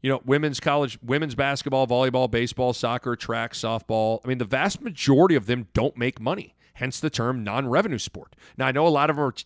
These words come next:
protected by Title nine and all that, and, but you just wonder what the future really looks like if that two super conference thing happens or whatever. Like, what does the future look like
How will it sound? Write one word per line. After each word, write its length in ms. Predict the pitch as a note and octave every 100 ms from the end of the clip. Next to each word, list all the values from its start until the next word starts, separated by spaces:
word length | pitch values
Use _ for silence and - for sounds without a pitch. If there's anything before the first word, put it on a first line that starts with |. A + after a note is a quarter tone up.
| -
protected 500 | A#2+ - C3+ - C3+
by 120 | B2
Title 340 | - A#2+ C3 A#2
nine 500 | G#2+ A2+ B2 C3 C3
and 100 | A#2
all 140 | B2
that, 320 | A#2+ B2 C3 A#2+
and, 180 | G2+ - - _ _ -
but 200 | C3+ - _ _ _ _ _ _ _ _ _ _ _ _ _ _ _ _ _ _ _ -
you 260 | G#2+ E3+
just 300 | D#3 G#3+ -
wonder 760 | G#2+ A2 F3 A3 A#2+ D#2+ E2+ F#2+ _ _ _ _ _ _ _ _ _ _ _ -
what 440 | A2 A#2 D#3 E3
the 80 | F3+
future 440 | - D#3+ D#3 - C#3+
really 360 | B2 C#3 C#3
looks 340 | B2+ C#3+ - A#2
like 220 | A2 B2
if 100 | A2+
that 200 | A#2 G#2
two 180 | - C3+
super 320 | - C#3 B2
conference 460 | - B2 A#2 A2+ -
thing 180 | A#2+
happens 560 | F#2 A2+ B2 B2+ B2 A#2
or 60 | A2
whatever. 160 | A2+
Like, 180 | A#2+ A2+ _ - _ _
what 460 | G2 A2 C3+ F3 G3 _ B2
does 340 | D3 D3 A#2
the 100 | B2
future 420 | - C3 - C#3
look 300 | A#2 B2+ -
like 400 | G#2 F2+ F#2 -